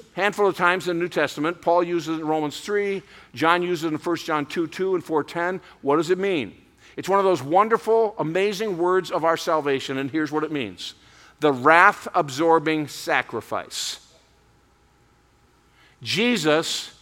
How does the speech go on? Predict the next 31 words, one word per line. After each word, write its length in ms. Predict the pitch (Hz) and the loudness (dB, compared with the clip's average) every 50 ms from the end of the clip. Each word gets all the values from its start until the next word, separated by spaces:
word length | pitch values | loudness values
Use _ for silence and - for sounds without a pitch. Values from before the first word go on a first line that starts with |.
| _ _ | _ _
is 300 | 175 180 190 196 190 175 | 6 8 8 8 8 6
our 300 | 214 - 165 160 156 147 | 4 6 6 8 8 6
wrath-absorbing 1400 | 139 127 143 160 170 175 190 202 - - - - - - 175 156 135 123 160 165 165 165 151 160 160 156 151 135 - - | 4 4 6 6 8 8 8 6 4 0 -10 -12 -4 -2 -2 -2 -2 -2 0 2 4 4 4 2 -2 -2 -4 -6 -10 -14
sacrifice. 840 | - - - 165 143 135 - 131 110 - 123 104 92 - - - - - - - - - | -16 -6 -2 -2 -2 -2 -2 -6 -8 -4 -4 -4 -4 -6 -10 -18 -20 -20 -20 -18 -6 -2
And 140 | 165 165 165 | 0 2 2
when 120 | 160 151 | 2 0
he 440 | 123 190 226 240 247 247 240 240 - - - - 139 120 | 0 -2 -2 -2 -2 -2 -4 -6 -10 -16 -20 -20 -8 0
died 320 | 117 180 196 214 226 226 226 | 4 8 8 8 8 8 6
on 180 | 185 196 190 | 4 2 2
the 80 | 180 170 | 0 -2
cross, 680 | - - - 208 220 208 151 127 135 156 - - - - - - - _ _ - | -4 -2 0 2 4 6 6 6 4 2 0 -6 -12 -18 -20 -20 -20 _ _ 0
the 100 | 170 165 | 0 2
wrath 440 | 143 135 165 190 208 220 208 - 220 | 4 6 6 8 8 8 6 4 2
of 140 | 202 165 147 | 0 0 2
God 340 | 185 196 202 208 202 160 - - - - | 4 6 6 6 4 2 -4 -14 -20 -10
consumed 800 | - - 175 175 170 - - - 233 233 240 240 240 233 220 - - - | -6 -4 -2 -2 -2 -2 -2 0 0 0 0 0 0 -2 -4 -8 -12 -20
him 520 | - - 240 247 233 190 170 180 202 185 - - - - - - | -12 -6 -2 0 0 2 0 0 -4 -8 -10 -14 -20 -10 -4 -2
instead 400 | 180 175 - - 208 202 196 196 | -2 -2 0 2 4 4 4 4
of 140 | 175 160 | 2 0
me. 400 | 180 202 196 175 131 110 98 - - - _ _ _ - - - _ - | 0 0 2 2 0 -2 -6 -10 -18 -20 _ _ _ -20 -20 -14 _ 2
That's 260 | 185 226 220 - 220 | 2 2 2 4 6
why 100 | 226 220 | 6 6
when 160 | 208 208 196 | 6 6 4
I 80 | 185 180 | 4 2
trust 500 | - - - - 233 247 - - - 240 | 0 -4 -2 0 0 0 0 -2 -4 -4
in 120 | 220 196 | -4 -4
Jesus, 560 | 143 147 214 247 240 175 165 170 170 - - - - - | -6 -6 -6 -6 -4 -4 -2 -4 -4 -4 -8 -16 -6 -2
I 120 | 180 185 190 | 0 0 2
now 300 | 185 196 214 220 233 240 | 4 4 4 4 4 2
am 140 | 208 190 151 | 0 0 2
delivered 880 | 175 180 175 180 202 247 294 277 214 180 160 131 135 170 190 185 - | 2 2 2 0 0 0 0 0 0 0 0 0 0 -2 -4 -6 -12